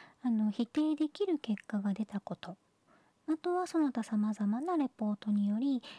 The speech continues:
最近では食塩の摂取量と、と、高血圧には直接の因果関係はないと言われています。まあ、とはいえね、あの、今でも健康診断でね、こう、血圧がちょっと高いと、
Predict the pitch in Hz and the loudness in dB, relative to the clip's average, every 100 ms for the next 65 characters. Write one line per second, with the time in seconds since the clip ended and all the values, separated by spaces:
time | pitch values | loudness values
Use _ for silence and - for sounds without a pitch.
0 | - - 320 - 349 349 359 311 311 269 | -8 -4 -2 0 0 2 2 2 2 -2
1 | - 254 - 359 349 262 214 - 208 - | -4 -6 -2 0 2 2 0 0 -2 -2
2 | 262 226 208 190 - - 320 220 - - | -4 -2 -2 -2 -4 -2 0 0 -4 -16
3 | - - _ - 196 185 180 - 233 - | -20 -20 _ -2 0 0 -2 -2 -2 -2
4 | - 240 226 - 185 226 240 - 226 - | -2 -2 -2 0 0 2 0 -2 -6 -2
5 | 302 339 330 302 285 285 294 - 302 277 | -2 2 2 2 2 2 -2 0 -2 0
6 | 226 190 175 190 392 415 - 196 - 196 | 0 0 0 -2 -4 -4 -6 -6 -4 -2
7 | 190 180 - 170 165 160 - - _ _ | 0 -2 -4 -4 -4 -8 -14 -20 _ _
8 | _ _ _ _ - - _ 254 - 226 | _ _ _ _ -20 -20 _ -8 -2 0
9 | 247 269 285 285 349 - - - 214 233 | 2 2 2 0 -4 -8 -10 0 0 2
10 | 294 233 214 202 202 226 220 - 226 - | 0 2 2 2 0 0 0 0 -2 -2
11 | - 240 202 180 170 180 185 302 - - | -2 0 2 0 0 0 0 0 -2 -6
12 | 208 - 196 196 185 185 185 220 - - | -4 -2 0 -2 -2 -2 -2 -2 -4 -8
13 | 180 220 208 196 - 320 233 | -6 -2 0 -2 0 2 0